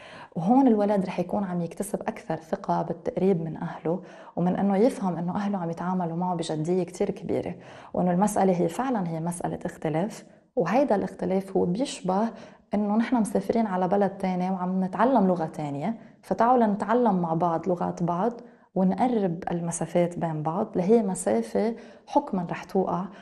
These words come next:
بحكم الظروف وبحكم الاختلاف الثقافي والاختلاف الزمني اللي هو،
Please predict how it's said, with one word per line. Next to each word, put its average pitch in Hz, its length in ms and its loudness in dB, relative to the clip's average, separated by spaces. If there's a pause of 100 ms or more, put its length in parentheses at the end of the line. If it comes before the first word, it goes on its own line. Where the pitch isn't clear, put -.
(120)
بحكم 185 480 0
الظروف 190 520 2
وبحكم 180 480 -4
الاختلاف 170 760 -2
الثقافي 190 520 -2
والاختلاف 175 580 -4
الزمني 165 420 -2
اللي 151 160 -4
هو، 165 320 0